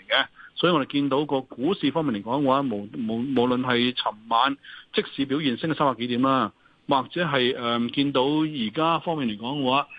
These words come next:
個期指咧仍然有維持百零點嘅升幅咧，都係見到個市場方面嚟講嘅話咧，係對個經濟前景咧開始有信心咯。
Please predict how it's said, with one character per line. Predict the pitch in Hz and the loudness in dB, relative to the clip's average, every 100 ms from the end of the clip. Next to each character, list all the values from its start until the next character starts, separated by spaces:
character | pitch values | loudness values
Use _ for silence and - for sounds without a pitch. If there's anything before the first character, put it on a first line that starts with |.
| - | -6
個 | 139 | -4
期 | - 117 104 | 0 2 0
指 | - 131 | 0 2
咧 | 160 | 2
仍 | 107 | 0
然 | |
有 | 104 123 113 | 0 2 0
維 | |
持 | - 110 | 0 -2
百 | 135 131 | -2 -2
零 | 104 101 - | -4 -6 -2
點 | 120 | 0
嘅 | 135 | 0
升 | 156 143 | -2 -2
幅 | 175 | 0
咧， | 160 - _ - | -2 -6 _ 0
都 | 190 156 | 2 2
係 | 123 | -2
見 | 110 123 123 | 0 2 2
到 | 131 | 2
個 | 135 120 | 2 0
市 | - 113 | 0 -2
場 | 107 | -2
方 | 131 110 | 0 0
面 | 98 | 0
嚟 | |
講 | 110 123 | -2 0
嘅 | |
話 | 110 | 2
咧， | 120 - - - | 0 -2 -14 -2
係 | 123 117 | 0 2
對 | 123 120 | 2 2
個 | 117 | 2
經 | 143 131 | 0 2
濟 | 120 | 0
前 | - 95 | 0 -6
景 | 107 131 | -4 -2
咧 | 110 | -2
開 | 135 127 | -2 -2
始 | 113 | -2
有 | |
信 | 104 104 | -2 0
心 | 117 | 2
咯。 | 113 | 0